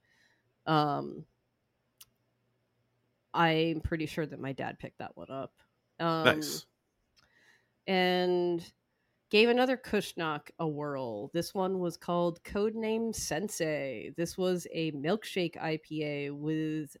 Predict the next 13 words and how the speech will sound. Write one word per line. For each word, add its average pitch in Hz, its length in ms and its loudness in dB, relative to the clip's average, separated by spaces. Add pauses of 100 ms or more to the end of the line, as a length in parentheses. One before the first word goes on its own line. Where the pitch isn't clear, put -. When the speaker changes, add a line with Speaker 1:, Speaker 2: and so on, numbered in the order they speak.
(140)
Speaker 1:
Citra 226 560 0
and 180 160 -2
Waimea, 185 760 0
and 156 180 -2
then 147 240 -4
lactose, 196 640 0
vanilla, 175 480 2
lime 156 380 -2
zest, 165 360 -4
and 156 120 -6
lime 151 340 -2
puree. 147 680 -4 (1080)
Um, 147 640 0